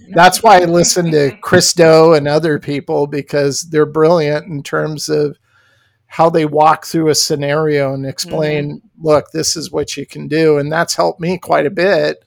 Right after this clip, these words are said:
Speaker 2: Um, but yeah, I've been, like, for years, I never tracked how many quotes I do until two years ago, I realized that. And I go, "I need to be tracking that. I need to see what my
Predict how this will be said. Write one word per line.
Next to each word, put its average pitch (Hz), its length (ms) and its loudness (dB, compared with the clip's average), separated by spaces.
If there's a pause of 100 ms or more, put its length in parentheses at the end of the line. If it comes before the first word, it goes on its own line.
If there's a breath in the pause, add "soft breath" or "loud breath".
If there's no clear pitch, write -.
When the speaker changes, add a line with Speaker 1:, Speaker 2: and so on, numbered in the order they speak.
(580)
Speaker 2:
Um, 143 460 -6 (340)
but 143 300 0 (420)
yeah, 156 300 0 (100)
I've 156 160 -2
been, 190 360 -4
like, 202 300 0
for - 220 -6
years, 196 520 -2
I 160 120 0
never 175 300 -4
tracked 170 480 -4
how 165 120 -10
many 160 220 -10
quotes 190 420 -6
I 147 140 -4
do 147 300 -2
until 156 460 -6
two - 200 -10
years 170 300 -4
ago, 170 200 -6
I 156 60 -2
realized 156 640 -4
that. 151 320 -6
And 180 80 -16
I 151 80 -10
go, 147 320 -10 (920)
"I 151 80 -10
need 254 220 -6
to - 80 -6
be 196 140 -10
tracking 165 600 -8
that. 127 200 -12
I 151 100 -8
need 190 240 -8
to 185 80 -6
see 170 500 -6
what 165 300 -4
my 147 380 -6